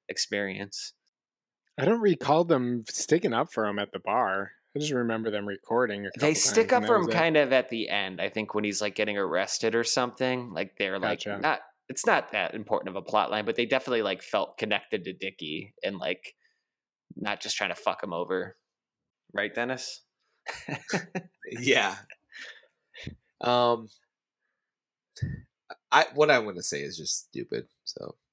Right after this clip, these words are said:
Speaker 1: I wanna hear
Speaker 3: go ahead.
Speaker 1: it. Come on.
Speaker 3: No, I, I think that's the way that documentaries, like, good documentaries are, when you can almost feel like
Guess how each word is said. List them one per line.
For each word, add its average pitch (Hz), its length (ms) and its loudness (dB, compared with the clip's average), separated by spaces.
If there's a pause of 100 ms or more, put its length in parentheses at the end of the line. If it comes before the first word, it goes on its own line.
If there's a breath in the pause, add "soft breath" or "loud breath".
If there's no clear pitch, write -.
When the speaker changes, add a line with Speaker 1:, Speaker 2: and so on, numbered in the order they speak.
(140)
Speaker 1:
I 151 120 8
wanna 226 200 4
hear 208 180 2
Speaker 3:
go 127 40 4
ahead. 92 120 0
Speaker 1:
it. - 40 -18
Come 131 120 -2
on. 104 300 0 (1200)
Speaker 3:
No, 160 220 6
I, 110 280 4
I 120 360 6
think 139 240 2
that's 120 380 4
the 117 120 4
way 101 280 6
that 92 240 0
documentaries, 90 1000 -4 (420)
like, 101 240 -4
good 104 180 2
documentaries 101 600 0
are, 110 400 0
when 117 160 -2
you 110 100 -4
can - 220 -8
almost 139 460 2
feel 98 380 -2
like 85 260 -6